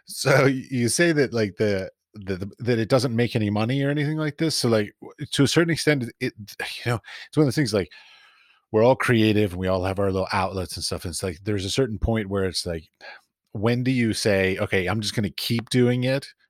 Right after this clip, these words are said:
and I'm gonna make it my thing," or when, uh, uh, was there a point where you were able, sometimes you're like, "Screw it, I've invested too much money in this and it's not doing anything for me"? Like, have you ever run into that situation in those, that case?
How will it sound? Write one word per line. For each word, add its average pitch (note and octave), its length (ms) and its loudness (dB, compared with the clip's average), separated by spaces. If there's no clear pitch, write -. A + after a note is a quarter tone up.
and F#2+ 100 -4
I'm F2 80 -4
gonna F2 140 -2
make F#2 320 2
it A#2 100 0
my A2+ 160 0
thing," A2 500 0
or F#2+ 140 -2
when, G2 380 -2
uh, G#2 60 -4
uh, G2 40 -6
was G#2 240 2
there G#2+ 120 4
a F#2+ 60 2
point G#2+ 260 0
where G2 120 2
you F#2+ 120 0
were F#2 220 0
able, F2+ 200 -4
sometimes F#2 580 -2
you're F2 120 -4
like, F2 220 -6
"Screw G#2 500 4
it, G2+ 160 2
I've E2+ 140 0
invested F2 380 -4
too - 120 -4
much F#2 180 -4
money F2+ 220 -4
in F2 80 -6
this E2+ 160 -6
and D#2+ 100 -10
it's - 160 -12
not E2 260 -6
doing F2 340 -6
anything E2 320 -8
for F2+ 300 -4
me"? F#2+ 280 -4
Like, E2 200 -12
have F#2+ 140 -2
you G2+ 80 2
ever G2 160 0
run F#2 260 0
into F2+ 260 -6
that F2+ 220 -2
situation F2 600 -4
in F#2 140 -4
those, G2+ 220 -4
that G2+ 180 -6
case? A#2+ 420 -6